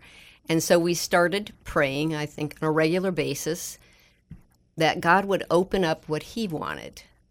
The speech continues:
I had done enough things in my life that I wanted, and a lot of them didn't work. So, uh, this was one thing that I wanted to know what God wanted here. And we tried a few different things to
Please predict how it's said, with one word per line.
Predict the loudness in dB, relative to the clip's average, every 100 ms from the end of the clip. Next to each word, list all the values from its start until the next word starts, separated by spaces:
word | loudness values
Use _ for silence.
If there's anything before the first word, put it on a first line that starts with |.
| -2
I | 2 2
had | 2
done | 2 2
enough | 2 0
things | -2 -2 -2 -2
in | -2
my | -2
life | -2 -4 -2
that | 2
I | 6 6
wanted, | 4 0 -2 -6 -10 -18 -8
and | -4
a |
lot | 0 0
of | -2
them | -2
didn't | -2 -4 -2
work. | 2 2 0 -10
So, | -10 -2 0
uh, | 0 -4 _ -8
this | -2 -2 0
was | -4 -2
one | -2 -2
thing | -2 -4 -6 -10 -20 -20 -20 -8
that | 0
I | 2
wanted | 4 2 0
to | -2
know | -2 -6 -8
what | -10 -2 0 -2 -6 -8
God | -2 -2 -2
wanted | -6 -6 -6 -12
here. | -10 -8 -8 -12 -20 _ _ -10 -10 -20 -14 4
And | 4
we | 6
tried | 4 8 8 6
a |
few | 0 0 2
different | 2 2 -4 -2
things | 0 2 2 0 0 -4 -8 -8
to | -2 0 0 -2 -6